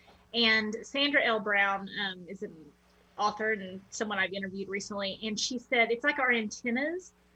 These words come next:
are up for everyone else, but we lower our antennas, our spidey sense, our red flag detectors, we lower those for ourselves because the more we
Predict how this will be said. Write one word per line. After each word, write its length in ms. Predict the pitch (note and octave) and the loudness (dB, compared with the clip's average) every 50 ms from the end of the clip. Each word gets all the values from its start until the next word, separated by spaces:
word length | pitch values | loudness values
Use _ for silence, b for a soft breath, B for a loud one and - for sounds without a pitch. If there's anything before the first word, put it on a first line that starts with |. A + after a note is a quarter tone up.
| _ - | _ -4
are 160 | A#3 A#3 - - F#3+ | -2 -2 0 0 0
up 240 | A3 B3 - - - - | 0 0 -2 -4 -8 -10
for 120 | A#3 - - | -10 -6 -4
everyone 480 | G3+ G#3+ G3+ A#3 A#3 A3 G#3+ G#3 G3+ F#3+ | -2 -2 0 0 -2 -2 -2 -2 -2 -2
else, 400 | F#3 G3+ C4 D#4+ - - - _ _ _ _ _ _ _ _ _ _ _ _ _ _ _ _ _ _ _ _ _ - | -2 -2 -2 -4 -8 -12 -20 _ _ _ _ _ _ _ _ _ _ _ _ _ _ _ _ _ _ _ _ _ 2
but 80 | A3 | 4
we 140 | A3 A#3 A3+ | 4 4 4
lower 440 | A3 G#3 G#3+ A3 A3+ A#3+ B3 B3+ F#3+ | 2 2 2 4 4 4 4 4 2
our 240 | A3+ A3+ A3 - - - | 2 2 2 0 0 -4
antennas, 580 | A3 G#3 G#3+ G3+ - A#3 A3 G#3 F#3+ F#3 F#3 | -6 -4 -6 -4 -4 -4 -4 -4 -4 -6 -6
our 80 | G3 G3 | -6 -6
spidey 480 | - - - - - A3 G#3+ A3 A3 A3 | -6 -6 -4 -2 2 2 2 2 0 -2
sense, 500 | G#3+ - - G3+ F#3+ F3+ E3+ - - - - | -4 -6 -8 -6 -6 -6 -8 -10 -18 -14 -8
our 140 | G#3 G#3 G3+ | -6 -4 -4
red 260 | F#3 G#3 G3+ G#3+ G#3 | -2 -2 -2 -2 -2
flag 300 | - A#3 A3+ G#3 G#3 G3+ | -2 0 0 0 0 0
detectors, 600 | F#3+ G3 F#3+ - G3+ F#3+ - _ G3+ F#3+ F#3+ - - | -4 -8 -8 -8 -10 -10 -10 _ -10 -10 -8 -4 -4
we 120 | A#3+ B3 | -2 0
lower 320 | A#3 A3 A3+ A3+ B3+ C#4+ | 2 2 4 4 4 4
those 220 | C4+ A#3 G#3 G#3 - | 2 2 0 -2 -4
for 100 | - G#3+ | -4 -4
ourselves 580 | G3 G3+ - - D#4+ D#4+ D4 A#3+ A#3 - - b b b b b b _ _ - C4+ | -4 -4 -4 -2 0 0 2 0 0 -4 -8 b b b b b b _ _ -4 -4
because 360 | - - - C#4+ C4 A#3 - | -4 2 4 4 4 4 2
the 120 | - A#3+ | 0 2
more 520 | A#3 A3+ A#3 B3 C4 C#4+ D#4 D#4+ E4 E4 D4+ | 4 4 4 4 4 4 4 4 2 2 0
we 280 | A#3+ A#3+ A3+ G#3 F#3+ | -2 -2 -2 -2 -4